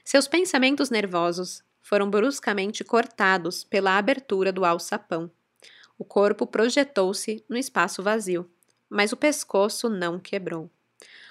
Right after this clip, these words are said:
O carrasco pendurou-se à trave superior, escalou-a para frente, até chegar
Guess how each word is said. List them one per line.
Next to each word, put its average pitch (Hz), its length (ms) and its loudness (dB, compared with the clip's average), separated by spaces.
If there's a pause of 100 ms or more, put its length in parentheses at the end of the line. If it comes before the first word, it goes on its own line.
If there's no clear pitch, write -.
(200)
O 226 120 -2
carrasco 240 560 6
pendurou-se 254 800 2
à 196 100 2
trave 190 340 0
superior, 170 560 -4 (300)
escalou-a 214 680 2
para 214 240 0
frente, 180 580 -6 (240)
até 262 360 4
chegar 247 500 4